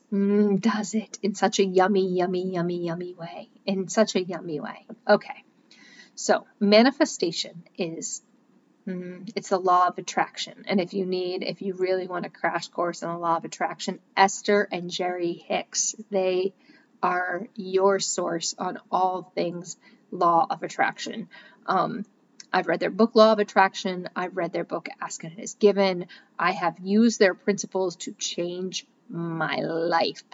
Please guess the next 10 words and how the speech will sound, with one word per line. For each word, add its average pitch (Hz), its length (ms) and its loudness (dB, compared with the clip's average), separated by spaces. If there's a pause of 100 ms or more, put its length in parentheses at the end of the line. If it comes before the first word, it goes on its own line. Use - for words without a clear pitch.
I 175 180 -2
swear 180 640 -2
by 175 220 -8
them. - 300 -10 (400)
So, - 340 4 (1160)
how 208 420 8
you 220 280 2
feel 233 560 2
in 262 140 2
here 202 880 -6